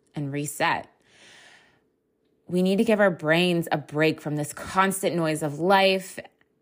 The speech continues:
and all the things that are pulling at us. And it's okay to do that. Jesus himself rested.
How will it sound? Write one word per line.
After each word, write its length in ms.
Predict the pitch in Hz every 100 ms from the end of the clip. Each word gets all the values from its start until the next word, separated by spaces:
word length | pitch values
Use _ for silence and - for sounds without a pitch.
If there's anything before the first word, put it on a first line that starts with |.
| _ -
and 180 | 160 -
all 180 | 196 214
the 120 | 220
things 280 | 214 180 156
that 100 | 151
are 60 |
pulling 400 | 147 - 131 120
at 140 | 78 71
us. 380 | 62 - - -
And 140 | 165 -
it's 200 | 185 190
okay 300 | 185 185 185
to 80 | 180
do 220 | 175 185
that. 280 | 139 - - 160 _ _ _ _ _ _ _ _ _ _ _ -
Jesus 380 | 208 214 240
himself 680 | 240 240 214 185 160 - - _ _ _
rested. 760 | 156 160 165 - 151 123 208